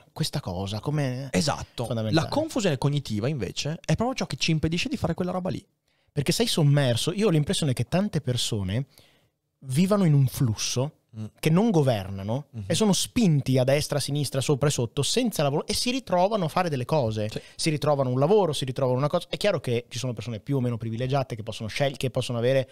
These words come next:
Speaker 1: più o meno scelte, però in generale vedo tante persone, eh, che vengono trascinate dagli eventi.
Speaker 2: Certo.
Speaker 1: Ehm, è chiaro che appunto non tutti possono permettersi di stoppare, ragionare, però è la cosa mi-, se puoi permettertelo è la cosa migliore da fare,
Speaker 2: No, poi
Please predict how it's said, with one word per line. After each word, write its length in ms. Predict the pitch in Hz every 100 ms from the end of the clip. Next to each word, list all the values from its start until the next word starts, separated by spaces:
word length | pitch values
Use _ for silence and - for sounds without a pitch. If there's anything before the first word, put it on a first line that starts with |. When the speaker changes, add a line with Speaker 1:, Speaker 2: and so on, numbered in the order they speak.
| -
Speaker 1:
più 140 | - 151
o 60 |
meno 160 | 135 127
scelte, 500 | - 120 101 98 117 - -
però 140 | - 226
in 80 | 170
generale 400 | 185 180 131 131
vedo 180 | 139 127
tante 320 | 160 185 170
persone, 560 | 147 151 - 117 135 139 _ - _
eh, 140 | - -
che 100 | 165
vengono 220 | 202 180
trascinate 560 | 147 - 143 95 110
dagli 180 | 107 107
eventi. 400 | 101 92 - - _ _ _ _
Speaker 2:
Certo. 320 | - - -
Speaker 1:
Ehm, 680 | 165 160 156 156 156 143 135 -
è 140 | 170
chiaro 260 | 208 269 214
che 300 | 147 147 123
appunto 300 | 117 135 127
non 160 | 160
tutti 200 | 156 165
possono 280 | 143 131 131
permettersi 520 | 120 123 135 127 131
di 300 | 113 120 127 _ _ _ _ _ -
stoppare, 760 | - - - 127 135 135 -
ragionare, 340 | 127 117 131 -
però 220 | 180 -
è 100 | 143
la 100 | 156
cosa 180 | - 143
mi-, 100 | 135 -
se 140 | 160
puoi 260 | - 175 151
permettertelo 560 | 175 139 120 147 135
è 20 |
la 60 | 113
cosa 160 | 127 127
migliore 240 | 113 120
da 80 | 110
fare, 220 | 151 139
Speaker 2:
No, 80 |
poi 80 | 131